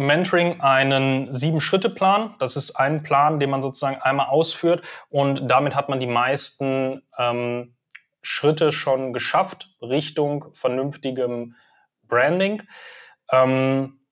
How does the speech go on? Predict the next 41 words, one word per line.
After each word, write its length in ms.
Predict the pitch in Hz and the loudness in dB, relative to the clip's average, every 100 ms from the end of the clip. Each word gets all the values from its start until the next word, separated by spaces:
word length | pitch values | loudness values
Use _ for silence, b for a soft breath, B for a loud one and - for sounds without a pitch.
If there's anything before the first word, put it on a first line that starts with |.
| - | -20
ich 80 | - | -8
überleg 340 | 123 120 139 143 | -2 2 2 2
gerade, 640 | 135 135 139 139 123 - _ - | 4 4 4 0 -2 -10 _ -4
welchen 340 | 131 127 117 | -4 -4 -12
einen 380 | 139 123 139 135 | -8 -4 -2 -4
Faktor 480 | - 147 - 156 135 | -4 -4 -2 -4 -4
ich 100 | - | -6
dir 120 | 143 | -8
vielleicht 260 | - 135 131 | -2 -4 -4
schon 140 | 139 | -8
mal 320 | 135 135 135 _ - | -4 -2 -4 _ -8
dazu 340 | 131 - 147 | -8 -4 -4
ganz 220 | 147 143 - | -4 -8 -8
gut 140 | 135 | -4
sagen 300 | 135 139 147 | 0 0 0
kann. 300 | 147 147 151 B B B B _ | -4 -6 -6 B B B B _
Ähm, 240 | 127 127 131 | 0 0 0
ich 60 | 131 | 0
sag 80 | |
mal, 100 | 151 | 2
ein, 240 | 151 185 185 | 2 0 2
ein, 140 | 180 | 0
ein 220 | 165 185 | 2 0
wichtiger 340 | 185 190 185 151 | 0 -2 -2 0
Faktor 640 | 156 156 170 165 160 156 - | 0 0 4 4 2 -4 -2
ist, 460 | 156 151 - - | 0 2 -2 0
ähm, 340 | 135 131 135 127 | 2 2 2 2
dass 220 | 131 - | 0 0
im 240 | 135 127 | -4 -2
Branding 420 | 120 123 139 143 143 | 0 2 0 -2 -4
immer 480 | 143 147 143 139 - | -2 0 0 -2 -4
eine 560 | 127 127 127 123 120 - | -2 -2 0 -2 -4 -2
Leitfigur 720 | 113 117 120 123 117 107 107 _ _ | 0 0 -2 -8 -8 -8 -10 _ _
wichtig 420 | 110 120 - 113 | -6 -6 -6 -8
ist. 360 | 107 - - _ B B B B B B | -6 -8 -10 _ B B B B B B
Du 60 | |
kannst 200 | 131 156 | 0 2
es 120 | 175 | 2
wie 60 | 151 | 0
folgt 260 | - 180 180 | 4 2 4
vorstellen, 880 | 180 180 - - 165 170 185 185 | 2 2 0 0 2 2 2 -2